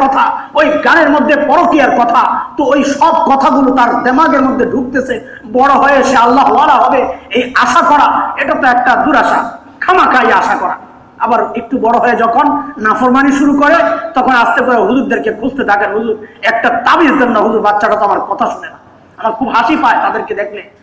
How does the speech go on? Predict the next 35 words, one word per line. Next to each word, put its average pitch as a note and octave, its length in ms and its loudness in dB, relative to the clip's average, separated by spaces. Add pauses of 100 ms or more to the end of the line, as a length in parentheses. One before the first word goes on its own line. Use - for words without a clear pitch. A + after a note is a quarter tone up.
(140)
আশ্চর্য C4+ 340 0
লাগে, C4+ 280 2
হতাশা। C4 600 0 (160)
সব D#4+ 380 0
ধরে F4 200 2
ধরে F4 180 4
নষ্ট D#4+ 240 2
করলেন, C#4 380 2 (440)
টিকিট D4+ 340 0
কাটলেন C#4+ 380 2
আমেরিকা, C#4+ 560 2 (200)
ভিসা A#3+ 300 0
প্রসেসের C4+ 480 0
জন্য C#4+ 240 0
কত D4+ 260 0
কষ্ট D#4+ 360 2
করলেন, D#4 380 2 (500)
সব D#4 460 2
কিছু D#4 200 0
করে D#4+ 240 0
এয়ারপোর্টে C#4 520 0
গিয়ে C#4 460 0 (180)
বাচ্চাটাকে C4+ 540 0
যখন C4 340 0
প্লেনে C#4 220 2
উঠাইয়া C4 380 2
দিলেন, C4 300 0 (240)
এখন B3 280 0
তো C#4 80 0
আর B3 80 0
দিল D4 260 2
মানতেছে B3+ 400 2
না, A3+ 180 0
কষ্ট B3 220 -2
লাগতেছে, A#3 460 -2